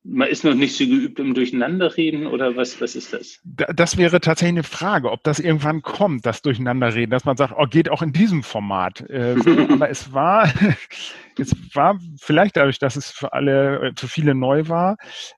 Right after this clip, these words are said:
Speaker 2: ähm, war dann ein anderer Respekt dahinter, ja. Zu sagen, in, in diesem Format, äh, bringt das jetzt nichts, den anderen irgendwie über den Mund zu fahren oder so, sondern wir haben uns alle ausreden lassen, also obwohl das wirklich sehr emotional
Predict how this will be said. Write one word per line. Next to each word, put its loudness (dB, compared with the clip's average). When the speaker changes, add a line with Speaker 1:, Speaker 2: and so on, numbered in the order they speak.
Speaker 2:
ähm, 2
war 4
dann 4
ein -6
anderer 0
Respekt -4
dahinter, -4
ja. -4
Zu -14
sagen, 0
in, -8
in -12
diesem -12
Format, 0
äh, -20
bringt -2
das -2
jetzt 0
nichts, 0
den 0
anderen 0
irgendwie 2
über -4
den 0
Mund 4
zu -2
fahren 0
oder -6
so, -8
sondern -6
wir 2
haben -2
uns -4
alle 4
ausreden 0
lassen, 2
also 0
obwohl -4
das 2
wirklich 2
sehr 2
emotional 2